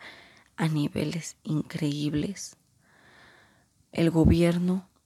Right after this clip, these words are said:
empezó a preocuparse, porque ¿qué era lo que ocurría? ¿Por qué más de cien niños habían decidido quitarse la vida de formas terribles como lo eran el ahorcamiento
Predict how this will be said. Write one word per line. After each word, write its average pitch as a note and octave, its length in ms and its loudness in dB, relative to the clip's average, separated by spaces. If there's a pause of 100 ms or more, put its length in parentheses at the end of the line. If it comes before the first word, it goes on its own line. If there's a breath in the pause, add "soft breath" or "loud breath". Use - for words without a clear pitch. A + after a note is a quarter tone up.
(260)
empezó E3+ 680 0
a E3+ 100 2
preocuparse, - 840 -6 (1200 loud breath)
porque - 380 -2 (200)
¿qué F3+ 300 0
era G3 120 -2
lo G3 160 -4
que - 120 -6
ocurría? E3 680 -2 (960 soft breath)
¿Por D#3+ 240 -2
qué F3 220 4
más F3 280 4
de F3 120 2
cien E3 360 2
niños D#3+ 640 -4
habían E3 400 -2
decidido D#3+ 640 -2
quitarse - 560 -2
la C#3+ 160 -2
vida D3+ 400 0 (640 loud breath)
de D#3 100 -2
formas F3 560 0 (520 loud breath)
terribles D#3+ 760 0
como D3+ 360 -2
lo D#3 160 0
eran E3 380 -2
el D#3 160 -2
ahorcamiento D#3+ 1080 -2